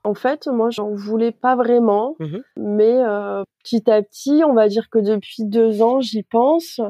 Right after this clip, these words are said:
Speaker 1: Parce que quand je vois, heu, l'amour qu'a, heu, cet enfant pour son père, je me dis que ça doit être quand même incroyable qu'une petite personne comme ça, d'être un peu son tout et de, de recevoir, heu, autant d'amour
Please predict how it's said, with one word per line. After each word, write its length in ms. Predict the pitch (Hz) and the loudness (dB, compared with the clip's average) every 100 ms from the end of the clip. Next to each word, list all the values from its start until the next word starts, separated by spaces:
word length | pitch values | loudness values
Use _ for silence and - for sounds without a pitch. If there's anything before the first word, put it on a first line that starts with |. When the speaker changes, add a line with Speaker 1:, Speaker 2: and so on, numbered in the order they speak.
| - _ - - _ _ | -10 _ -20 -20 _ _
Speaker 1:
Parce 280 | 214 208 - | -2 0 -4
que 240 | - 247 262 | -4 -2 0
quand 200 | 233 220 | 2 0
je 140 | 196 | 2
vois, 500 | 233 208 220 247 254 233 | 2 2 4 4 4 4
heu, 360 | 214 202 202 | 2 2 2
l'amour 680 | 202 202 208 226 262 294 - _ | 4 4 4 4 4 2 -2 _
qu'a, 320 | - 226 233 226 | -4 -2 0 -2
heu, 340 | 208 208 202 | -4 -6 -6
cet 280 | 190 214 202 | -6 -6 -2
enfant 460 | 208 208 - 247 247 | 0 -2 -2 -2 0
pour 240 | - 185 | -4 -10
son 240 | - 196 190 | -8 -6 -4
père, 320 | 233 254 240 | 0 0 0
je 140 | - | -4
me 140 | 202 196 | -4 -4
dis 220 | 196 240 | -4 -6
que 20 | |
ça 100 | 214 | -4
doit 220 | 196 208 220 | -2 2 2
être 120 | - | 2
quand 160 | 226 | 0
même 280 | 220 226 226 - | 2 4 2 0
incroyable 720 | 220 - 233 226 240 269 233 202 | -2 0 2 2 4 2 0 -4
qu'une 180 | 220 208 | -4 -4
petite 300 | - 208 - | -6 -14 0
personne 500 | 226 214 - 254 233 | 0 0 -2 -2 -2
comme 240 | 214 208 | -4 -4
ça, 300 | 196 254 254 | -6 -4 -4
d'être 540 | 202 202 202 220 214 - | -6 -14 -2 0 0 -2
un 120 | 214 | -2
peu 180 | 202 226 | 0 -4
son 320 | - 214 214 - | -2 -2 -2 -6
tout 340 | - 294 285 | -2 0 2
et 80 | 226 | 0
de, 380 | 196 196 196 196 - - - - | 0 -2 -2 -8 -14 -20 -16 0
de 100 | 214 | 0
recevoir, 760 | 202 214 - 226 208 220 208 | 2 -4 -2 -2 0 0 0
heu, 420 | 208 196 196 190 185 | -4 -4 -6 -6 -2
autant 380 | 214 202 220 208 | -2 0 0 4
d'amour 580 | 202 208 240 311 311 | 4 4 4 4 0